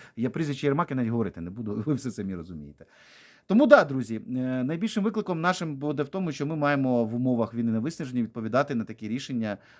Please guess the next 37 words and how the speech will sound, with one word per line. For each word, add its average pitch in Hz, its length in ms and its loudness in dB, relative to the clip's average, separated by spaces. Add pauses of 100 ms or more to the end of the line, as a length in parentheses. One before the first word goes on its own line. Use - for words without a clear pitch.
нашого 113 380 0
ворога 117 560 2
підвищенням 120 580 -2
ефективності 117 580 -6
державного 101 440 -4
управління. 87 420 -10
Це - 120 -12
те, 139 160 -8
чого 117 200 -6
Зеленський 107 440 -6
не 101 100 -6
вмів 117 240 -2
ніколи, 95 500 -8 (400)
ні 110 180 -2
з, - 160 -10
ні 147 160 0
з 120 80 -4
першого 139 340 0
дня 113 160 0
свого 110 220 -8
президентства. 98 540 -10
І - 20 -6
оце 160 180 -6
мене 127 200 0
лякає 113 300 -2
найбільше. 95 500 -6 (400)
Вони 151 140 0
там 180 140 0
можуть 165 180 -2
призначати 156 400 -2
у 139 40 -4
себе 139 440 0
кого 143 180 0
завгодно, 123 460 0
головне, 110 240 0
щоб 117 200 -6
ми 131 320 4